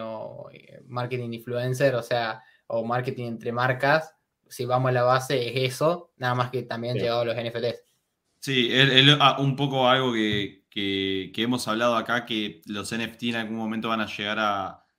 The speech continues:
Speaker 3: a sustituir o a mejorar lo que hoy son los cupones de descuento, ¿no? Lo, los famosos
Speaker 2: <laughs>
Speaker 3: cupones de descuento. Bueno, los que son parte de mi comunidad, por ejemplo, ¿no? Los que son parte de la comunidad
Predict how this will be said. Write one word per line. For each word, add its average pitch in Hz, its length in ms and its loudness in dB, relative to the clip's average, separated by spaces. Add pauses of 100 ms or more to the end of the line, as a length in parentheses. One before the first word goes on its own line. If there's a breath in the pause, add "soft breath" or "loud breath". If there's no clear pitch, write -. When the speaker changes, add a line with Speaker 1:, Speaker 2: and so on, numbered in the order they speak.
(100)
Speaker 3:
a - 100 -12
sustituir 107 640 0
o 127 100 4
a 110 60 4
mejorar 107 500 0
lo 131 140 -2
que 107 80 -6
hoy 117 120 -2
son 120 180 -4
los 101 100 -10
cupones 107 560 -6
de 92 60 -10
descuento, 92 560 -4 (400)
¿no? 117 400 -8
Lo, 98 200 -8 (280 soft breath)
los 95 120 -8
famosos 107 340 4
Speaker 2:
<laughs> 107 60 -4
Speaker 3:
cupones 113 240 0
de 107 60 0
descuento. 107 340 0
Bueno, 113 340 2
los 107 160 -2
que 113 120 -8
son 143 220 4
parte 143 260 6
de 131 80 4
mi 123 120 2
comunidad, 135 540 6
por 131 80 -2
ejemplo, 117 280 -4
¿no? 143 160 4
Los 123 140 2
que 117 180 -2
son 147 240 0
parte 143 220 0
de 143 40 0
la 127 120 0
comunidad 127 500 0